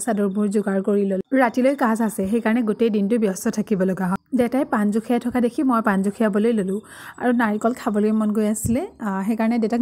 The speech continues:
নাৰিকল কাটিবলৈ পঠালোঁ। পাণখিনি জুখিয়াৰ পাছতে নাৰিকল খাবলৈ এয়া আহি গ'লোঁ। দেখিছেনে, ধুনীয়াকৈ নাৰিকল খাই ল'লোঁ।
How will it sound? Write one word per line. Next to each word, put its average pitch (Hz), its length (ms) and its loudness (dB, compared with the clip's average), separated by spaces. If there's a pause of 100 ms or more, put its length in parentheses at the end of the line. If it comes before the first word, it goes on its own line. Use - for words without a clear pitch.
নাৰিকল 202 300 2
কাটিবলৈ 202 440 2
পঠালোঁ। 196 420 0 (340)
পাণখিনি 240 420 0
জুখিয়াৰ 214 260 0
পাছতে 220 380 -2
নাৰিকল 208 380 -2
খাবলৈ 196 280 -2 (100)
এয়া 208 140 0
আহি 190 180 0
গ'লোঁ। 185 280 -2 (460)
দেখিছেনে, 233 420 0
ধুনীয়াকৈ 226 500 0
নাৰিকল 220 320 0
খাই 202 240 -4
ল'লোঁ। 190 240 -2